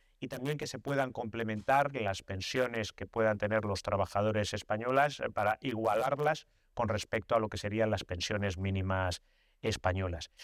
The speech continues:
Pero además se crea un mecanismo nuevo. Por primera vez en la historia se crea un mecanismo de cohesión financiero al que van a aportar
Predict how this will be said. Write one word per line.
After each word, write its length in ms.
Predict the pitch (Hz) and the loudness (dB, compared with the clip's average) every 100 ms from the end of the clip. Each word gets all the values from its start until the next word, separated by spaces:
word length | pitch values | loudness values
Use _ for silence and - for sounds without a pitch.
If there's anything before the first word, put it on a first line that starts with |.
| - - | -18 -2
Pero 120 | 143 | 0
además 280 | 143 185 - | 0 -2 -4
se 160 | 175 | -8
crea 160 | 170 170 | -4 -2
un 180 | 160 147 | -2 -4
mecanismo 540 | 127 123 120 104 110 | -2 -2 -4 -6 -4
nuevo. 340 | 98 87 80 - | -2 -4 -6 -4
Por 200 | 127 117 | -2 -2
primera 400 | 127 147 151 151 | -4 -4 0 0
vez 280 | 139 135 127 | 0 -4 -4
en 100 | 123 | -4
la 60 | |
historia 320 | 117 - 175 220 | -4 -2 -2 -2
se 160 | 127 | -6
crea 240 | 117 123 120 | -2 2 2
un 120 | 110 | 0
mecanismo 800 | 110 107 110 117 107 110 104 98 | -2 -2 -2 -4 -4 -2 0 0
de 140 | 101 | -2
cohesión 680 | - 104 98 - 147 190 214 | -2 -2 -2 -2 0 0 -2
financiero 600 | 117 101 92 135 160 220 | -4 -4 -4 -2 0 0
al 100 | 180 | 0
que 80 | 104 | 0
van 140 | 107 | 0
a 20 | |
aportar 580 | 110 110 104 117 104 | 0 -2 2 2 2